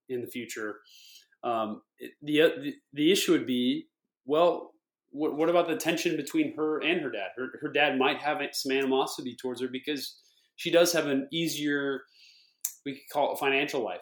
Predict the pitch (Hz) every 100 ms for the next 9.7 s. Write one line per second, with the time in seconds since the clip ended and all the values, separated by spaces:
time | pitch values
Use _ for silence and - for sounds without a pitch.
0 | - 117 113 127 123 135 127 95 92 120
1 | 110 110 110 120 131 123 135 131 - 147
2 | 156 127 131 123 123 123 123 113 - 131
3 | - 220 151 - _ - - - - _
4 | _ _ 143 135 131 135 156 156 170 170
5 | 139 135 160 156 135 143 160 131 139 131
6 | 127 123 120 - _ _ _ 113 110 107
7 | 104 98 - - 156 - 117 110 113 110
8 | 117 127 - - 127 143 104 - 143 131
9 | - 160 139 - 139 131 -